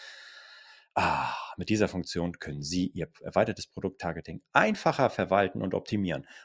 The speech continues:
Und das ist auch genau das, was ihr mitnehmen müsst bei diesem, bei diesem Update.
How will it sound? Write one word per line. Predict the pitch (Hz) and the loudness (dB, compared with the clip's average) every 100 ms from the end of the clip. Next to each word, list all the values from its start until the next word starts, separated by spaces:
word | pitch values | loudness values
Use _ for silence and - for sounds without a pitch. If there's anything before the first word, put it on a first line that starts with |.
| - | -2
Und | 101 | 4
das | 151 | 6
ist | 175 139 | 6 4
auch | 131 | 4
genau | - 117 110 110 | 6 8 8 10
das, | 110 - | 6 6
was | 104 | 2
ihr | - 92 | 2 0
mitnehmen | 101 92 82 | 0 0 -2
müsst | 82 - | -4 -6
bei | - 82 | -4 -2
diesem, | 95 90 78 - - _ _ | 0 0 -2 -8 -20 _ _
bei | - 87 | -2 0
diesem | 92 87 80 - _ _ _ _ _ - | 0 0 -2 -8 _ _ _ _ _ -2
Update. | 95 - 87 65 - | 0 2 0 0 -6